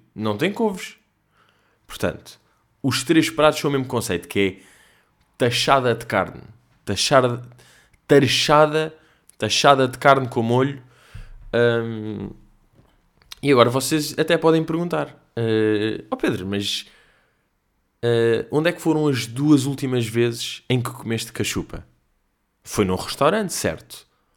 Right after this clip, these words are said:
Ou foi em casa de alguém, certo? Não foi, obviamente,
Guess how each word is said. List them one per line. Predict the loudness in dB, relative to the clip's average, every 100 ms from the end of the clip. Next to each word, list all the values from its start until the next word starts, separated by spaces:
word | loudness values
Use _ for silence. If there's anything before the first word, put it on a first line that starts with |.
| _
Ou | -6
foi | -4 -4 -4
em | -4
casa | -2 -4 -2
de | 0
alguém, | 0 0 -2
certo? | -2 -6 -6 -10 -20 -20 -20 _
Não | -4 -2
foi, | 0 2 2
obviamente, | 2 2 0 0 -2 -4 -12